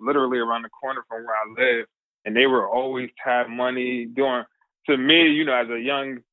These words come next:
kid, it looked, it was really enticing. And, um, I remember approaching them, and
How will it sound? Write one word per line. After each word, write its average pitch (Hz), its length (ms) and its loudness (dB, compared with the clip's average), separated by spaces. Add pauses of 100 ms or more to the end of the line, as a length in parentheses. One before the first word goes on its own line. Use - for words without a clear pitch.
(340)
kid, 156 320 4
it 135 100 -4
looked, 127 260 -6
it 123 160 -8
was 120 180 -8
really 120 540 -4
enticing. 113 720 -6 (640)
And, 117 360 -6
um, 113 380 2 (240)
I 98 80 -2
remember 113 340 -2
approaching 135 560 -2
them, 147 440 2
and 113 260 -6